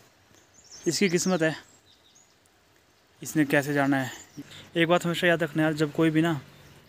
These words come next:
काम करना बंद कर दे या उसका शरीर चलना बंद कर दे, तो उसकी हालत ना इस गाय जैसी हो जाती है।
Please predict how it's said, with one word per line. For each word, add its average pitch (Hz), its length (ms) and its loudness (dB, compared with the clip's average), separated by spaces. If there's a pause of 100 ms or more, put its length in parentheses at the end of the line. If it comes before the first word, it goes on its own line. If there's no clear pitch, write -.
(260)
काम 160 240 2
करना 156 280 2
बंद 156 260 4
कर 151 180 0
दे 151 140 2
या 156 120 6
उसका 151 200 -2
शरीर 147 240 -4
चलना 151 300 2
बंद 151 260 -2
कर 156 140 2
दे, 151 200 -4 (580)
तो 196 60 4
उसकी 196 260 4
हालत 170 300 6
ना 202 120 8
इस 190 200 4 (340)
गाय 160 260 8
जैसी 165 200 -2
हो 160 40 -4
जाती 151 220 0
है। 131 160 0